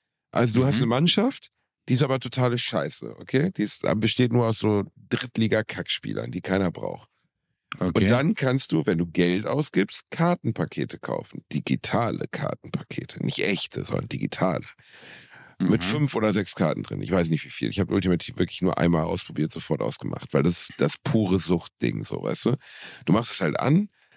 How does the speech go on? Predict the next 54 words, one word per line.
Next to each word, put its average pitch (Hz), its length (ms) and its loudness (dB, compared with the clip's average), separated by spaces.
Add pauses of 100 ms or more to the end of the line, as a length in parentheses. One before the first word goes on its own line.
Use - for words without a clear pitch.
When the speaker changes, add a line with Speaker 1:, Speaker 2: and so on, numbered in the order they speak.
Speaker 1:
dann 98 160 2
kaufst 120 320 0
du 120 40 4
halt 107 160 0
für, 101 360 0
ich - 160 -6
sag - 180 0
jetzt 95 180 0
irgendeine 101 380 2
Summe, 85 260 -2
bitte 104 220 0
nicht 101 160 -2
wieder 87 160 2
sauer 113 240 2
sein, 104 240 0
wie 92 80 -2
gesagt, 92 240 -2
ich 95 60 -2
hab's - 140 -8
nie 90 80 -4
gespielt, - 300 0
fünf 127 260 0
Euro 143 300 2
kaufst 110 240 -4
du 98 60 -16
ein - 40 -20
Kartenpaket 139 720 0
oder - 160 -6
zwei. 123 440 2 (800)
Und 113 80 4
dann 127 120 4
wird 135 120 2
dir 139 80 2
halt 120 120 0
gezeigt, 117 380 0
okay, - 220 -2
der 117 200 2
Spieler 104 320 2
ist 95 160 -2
da 101 60 2
drin, 95 320 0
der 90 160 2
Spieler 87 280 0
ist - 140 -4
da 80 60 -2
drin, 80 240 -4
der 82 140 0
Spieler - 260 -4
ist - 120 -6
da 82 60 -4
drin. 87 140 0
Speaker 2:
Nein. 90 640 0
Speaker 1:
Größtenteils 123 880 2 (100)
Rotze, - 680 -2